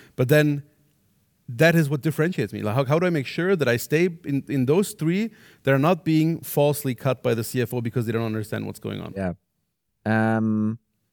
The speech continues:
Speaker 2: so let's just kind of have the whole product side outside of this organ-, uh, conversation, right? Because it's, um,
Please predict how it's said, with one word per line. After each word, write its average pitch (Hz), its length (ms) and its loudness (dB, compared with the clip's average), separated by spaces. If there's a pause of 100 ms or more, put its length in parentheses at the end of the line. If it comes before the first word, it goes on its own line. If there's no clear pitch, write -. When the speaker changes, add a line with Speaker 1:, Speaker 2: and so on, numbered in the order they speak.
Speaker 2:
so - 140 0
let's 165 160 2
just 190 180 -2
kind 156 140 0
of 139 140 -2
have 135 200 0
the 127 80 2
whole 139 180 -2
product 131 400 -4
side 117 160 0
outside 110 360 -4
of 123 80 -2
this 135 160 -6
organ-, 127 300 -8
uh, 113 40 -6
conversation, 143 800 -4
right? 117 200 -4
Because 110 300 -2
it's, - 240 -4
um, 101 380 0